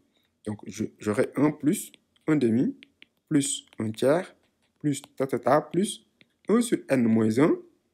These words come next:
qui est plus petit ou égal à un, plus l'intégrale de un à n moins un de un sur x D X. Très bien. Calculons maintenant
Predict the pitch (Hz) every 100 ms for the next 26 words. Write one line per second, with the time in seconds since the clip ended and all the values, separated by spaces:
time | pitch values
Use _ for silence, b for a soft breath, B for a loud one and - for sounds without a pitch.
0 | _ _ _ _ _ _ _ 131 131 320
1 | - 247 160 135 120 - - 143 170 -
2 | - 247 277 - _ _ _ _ 113 165
3 | 339 254 180 156 127 - 147 285 294 _
4 | - - 170 185 160 131 117 127 220 277
5 | - _ _ - - 170 180 - - 151
6 | - - - _ 123 120 110 - - _
7 | _ _ - 160 147 123 - B B B
8 | _ _ 285 359 240 208 175 175 160 190
9 | 269